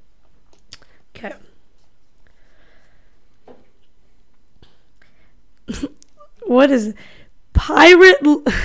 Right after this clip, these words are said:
<laughs> pirate Long John Silver appears in what classic novel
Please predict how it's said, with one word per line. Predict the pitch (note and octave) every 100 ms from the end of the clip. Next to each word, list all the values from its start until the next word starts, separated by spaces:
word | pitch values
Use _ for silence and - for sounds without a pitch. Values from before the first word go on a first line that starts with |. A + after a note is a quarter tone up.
| - G3 - - - - -
<laughs> | - - - - - - - -
pirate | - C#4 D#4 E4 D#4 E4+
Long | C4 B3+ C4 B3+ A#3+
John | G#3+ A#3+ B3+ C4+
Silver | B3+ - A#3+ A3+ G#3+ A3
appears | G#3+ G3+ - B3+ B3+
in | A#3 A3
what | A#3+ B3+ -
classic | - A3+ A#3 - B3+
novel | A#3+ A3+ G#3+ G3+ G3+ G3